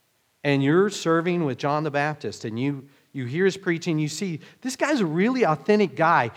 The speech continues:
He loves God. He has a zeal for God, and you get to be a part of his ministry. You know God is in this. That's their frame of, of reference, and when you get to verse twenty-six,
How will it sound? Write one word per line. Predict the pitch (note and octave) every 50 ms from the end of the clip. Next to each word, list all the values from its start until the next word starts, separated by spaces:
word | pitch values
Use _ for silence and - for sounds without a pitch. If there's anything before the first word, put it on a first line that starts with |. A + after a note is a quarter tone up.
| - -
He | _ - G#3 G#3+
loves | F3+ D3 D3 E3 F#3+ G#3 G3+ D#3 -
God. | - F#3 E3+ E3+ D#3+ D3
He | C#3 E3
has | D#3 C#3+ -
a | D3 B2
zeal | - C#3+ E3 F#3+ G3
for | F#3+ - E3
God, | C3 D3 D#3+ D#3+ D#3+ D#3 C3 B2 - - - - -
and | - C3+ D3
you | G3 A3+
get | D#4 D4 G3+
to | A3+
be | F3 G3+ F3
a | D3
part | - - - G3 G3+ F#3+
of | F3+ D3+
his | D3 C3 B2+
ministry. | C#3 D#3 G3 A#3+ C#4+ - - - - F#2+ D2 - _ _ _ _ _ _ _ _ _ _
You | C#3+ F#3 C#4 D4+
know | A#3 E3+ F#3 A#3 C4
God | B3 F3+ F#3 D#3+ D#3 D#3+ D3+
is | D3 B2+ C#3+
in | E3+ G3+ A3+ F#3
this. | A2+ E2+ - - - - - - _ _ _ _ _ -
That's | A3 D4 - -
their | - D#4 D4 A#3+
frame | - A3 A3 A3 A3 A3
of, | G#3 F#3+ F3 D3 - - - - - _
of | - D3+ D#3+ C#3 C#3+
reference, | D#3+ G3+ A#3 C4+ - - F#3+ E3 E3 - F#3
and | D#3+ D3+ C#3+
when | D3 F#3+ G3
you | F#3+ F3+
get | E3+ A3+ A3
to | A3+ E3
verse | F#3 G3 G3 -
twenty-six, | - - G#3 G3 G3 F#3+ - - B3 A#3 G3+ D#3+ - -